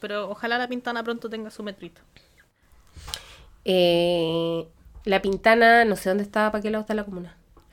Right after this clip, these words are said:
Speaker 1: Está, eh, al lado de Puente Alto. <laughs> No sé cómo explicártelo sin mostrarte un mapa.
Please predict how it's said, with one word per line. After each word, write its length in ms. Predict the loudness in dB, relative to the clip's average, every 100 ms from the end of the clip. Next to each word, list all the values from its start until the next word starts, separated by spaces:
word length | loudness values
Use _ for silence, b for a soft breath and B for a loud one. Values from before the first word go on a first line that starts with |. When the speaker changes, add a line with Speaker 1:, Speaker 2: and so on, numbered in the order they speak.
| _
Speaker 1:
Está, 960 | -2 2 4 4 2 0 -2 -2 -6 -12 -20 _ -20 b b b b b _ _ _
eh, 200 | -12 -10
al 160 | -4 2
lado 140 | 2
de 20 | 2
Puente 200 | 0 -4
Alto. 200 | -6 -6
<laughs> 640 | 2 6 12 12 12 10 4
No 80 |
sé 100 | 4
cómo 140 | 4 4
explicártelo 500 | 2 4 4 4 2
sin 140 | 2
mostrarte 320 | 2 -2 -2
un 60 | 0
mapa. 280 | 0 0